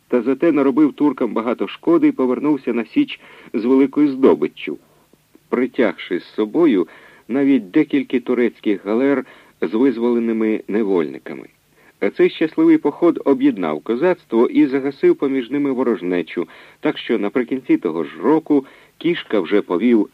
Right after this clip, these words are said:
спільне козацьке військо в Молдаву допомагати волошському воєводі Михайлі, що повстав проти турків. Той поход теж відбувся щасливо і зміцнив славу старого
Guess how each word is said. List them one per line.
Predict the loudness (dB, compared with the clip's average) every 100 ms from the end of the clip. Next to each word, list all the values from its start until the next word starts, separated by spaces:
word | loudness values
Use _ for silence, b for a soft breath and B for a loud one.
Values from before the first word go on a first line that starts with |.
| _ -20
спільне | 2 4 4 2 -4
козацьке | -4 -2 -4 -4 -6
військо | -2 -2 -4 -6 -6
в |
Молдаву | -4 -6 -4 0 2 4 2 0 B B
допомагати | 0 0 2 0 0 -4 0
волошському | 0 2 4 2 -2 -8 -4 0 0 0 -4
воєводі | 0 2 2 2 2 2
Михайлі, | -2 -4 -2 -2 -2 -4
що | -6 -8
повстав | -2 -4 -4 -2 -2
проти | -2 -4 -4
турків. | -2 -4 -4 -6 -10 -10 b b b b 2
Той | 4
поход | 4 2 2 0 2
теж | 0 2
відбувся | -2 0 0 0 -6
щасливо | -4 -8 -2 2 4 4
і |
зміцнив | 2 -2 -4 -4 -4 -4
славу | -2 0 2 0
старого | -4 -4 -2 -2 -2